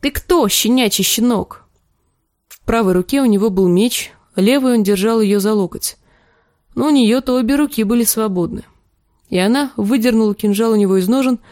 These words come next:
всадила ему в живот и повернула. На парне не было ни кольчуги, ни даже варёной кожи,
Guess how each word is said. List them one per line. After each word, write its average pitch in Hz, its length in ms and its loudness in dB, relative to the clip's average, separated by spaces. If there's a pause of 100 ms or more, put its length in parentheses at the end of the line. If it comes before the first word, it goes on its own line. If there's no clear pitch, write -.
(320)
всадила 214 460 0
ему 185 200 2
в 170 60 -2
живот 214 360 -2 (380)
и 226 80 -2
повернула. 185 580 0 (1400)
На 185 160 0
парне 226 400 0
не 254 200 0
было 175 180 0
ни 180 120 0
кольчуги, 233 600 -4 (460)
ни 214 100 -2
даже 262 260 0
варёной 226 340 2
кожи, 170 380 -6